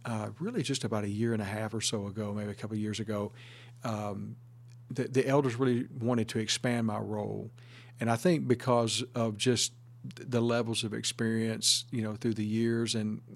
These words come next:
and having done so many different things, but but really just bring an oversight, um, to, uh, the, the entire ministry spectrum here at Crossgate. And,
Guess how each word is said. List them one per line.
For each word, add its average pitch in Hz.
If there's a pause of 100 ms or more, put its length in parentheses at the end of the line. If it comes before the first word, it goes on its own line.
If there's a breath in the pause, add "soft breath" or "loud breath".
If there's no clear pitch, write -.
and 101
having 107
done 113 (280)
so -
many 117
different 107
things, 107
but 117 (720 loud breath)
but 123 (220)
really 147
just 135
bring 127
an 110
oversight, 113 (380 loud breath)
um, 107
to, 113 (140)
uh, 107 (320)
the, 117
the 117
entire 110 (400)
ministry 113
spectrum 101 (200)
here 107
at 104
Crossgate. 104 (640 loud breath)
And, 110